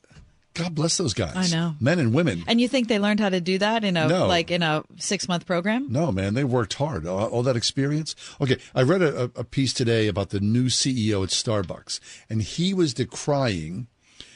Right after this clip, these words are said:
Speaker 1: uh, the, a younger generation and,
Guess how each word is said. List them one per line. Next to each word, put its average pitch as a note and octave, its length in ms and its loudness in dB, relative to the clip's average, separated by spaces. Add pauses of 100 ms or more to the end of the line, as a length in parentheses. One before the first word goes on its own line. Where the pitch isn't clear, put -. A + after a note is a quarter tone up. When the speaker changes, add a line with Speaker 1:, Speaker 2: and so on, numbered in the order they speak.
(280)
Speaker 1:
uh, G#2+ 240 -4
the, G#2+ 280 -2
a G#2+ 60 0
younger C#3 540 2
generation A2 960 -2 (460)
and, G#2+ 600 -2